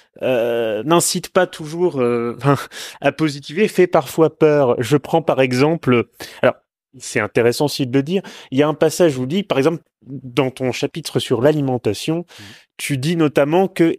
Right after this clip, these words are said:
Speaker 1: effectivement, s'il y a une pénurie totale en matière d'alimentaire, faudra être peu, en fait, enclin à regarder ce qu'on mange. Et en fait,
Speaker 2: Oui.
Speaker 1: euh, j'ai envie de dire, finalement,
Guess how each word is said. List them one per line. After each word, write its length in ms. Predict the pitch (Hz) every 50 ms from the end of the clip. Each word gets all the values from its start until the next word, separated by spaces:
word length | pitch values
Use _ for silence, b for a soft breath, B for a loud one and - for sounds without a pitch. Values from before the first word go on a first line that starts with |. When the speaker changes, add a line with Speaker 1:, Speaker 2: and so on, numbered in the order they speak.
| _
Speaker 1:
effectivement, 480 | - 147 - - 156 - - 147 180 196
s'il 220 | - - - 165
y 20 | 160
a 40 | 151
une 120 | 143 135
pénurie 460 | - 165 156 156 156 151 139 156 135
totale 480 | - 175 175 170 - 175 165 160 151 143
en 60 | 131
matière 520 | 131 135 139 - - 151 147 147 127 131 120
d'alimentaire, 720 | 120 123 143 143 131 135 135 127 127 - - 185 196 202 -
faudra 580 | - - - - - - 143 139 143 143 165 160
être 220 | 147 - - - - _ _ _ _ _ _ _ _ _ _ -
peu, 280 | 160 165 170 170 160 139
en 60 | 117
fait, 300 | - - 151 147 - 151 123 B B B B B B B -
enclin 280 | 143 131 - 190 185 165
à 80 | 147
regarder 440 | 135 127 147 139 143 139 143 156 175
ce 100 | 160 -
qu'on 120 | - 175 165
mange. 400 | 156 147 143 135 131 - - - _ _ b b b b b b
Et 100 | - 160
en 40 | 156
fait, 280 | 143 - 190 180 - -
Speaker 2:
Oui. 60 | 147
Speaker 1:
euh, 160 | 139 - 107 90 85 _ -
j'ai 140 | 180 - 156
envie 140 | 147 143 156
de 40 | 151
dire, 160 | 196 196 - - _ -
finalement, 680 | - - - 175 160 151 151 160 190 220 220 202 156